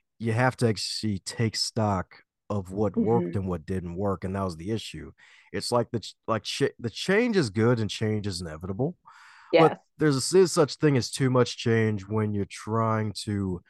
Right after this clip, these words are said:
Speaker 1: serve too many folks. 'Cause the thing is, with the library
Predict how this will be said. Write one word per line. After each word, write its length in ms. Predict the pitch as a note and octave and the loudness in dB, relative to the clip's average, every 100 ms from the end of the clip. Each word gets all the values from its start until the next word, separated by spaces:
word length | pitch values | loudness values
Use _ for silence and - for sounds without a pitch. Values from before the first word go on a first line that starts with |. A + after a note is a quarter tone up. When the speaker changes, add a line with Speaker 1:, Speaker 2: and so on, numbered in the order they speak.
| _ _ _ | _ _ _
Speaker 1:
serve 280 | - A#2+ A2 | 0 4 4
too 100 | - | 2
many 140 | A2 G2 | -2 -2
folks. 280 | - G#2 - | -2 -2 -2
'Cause 120 | G#2 | -2
the 80 | G#2 | 0
thing 260 | D3+ C3+ | 2 4
is, 160 | B2+ G#2+ | 4 2
with 160 | A2 - | 0 0
the 60 | |
library 460 | G#2+ D#3+ C#3+ G#2 | 2 2 2 -2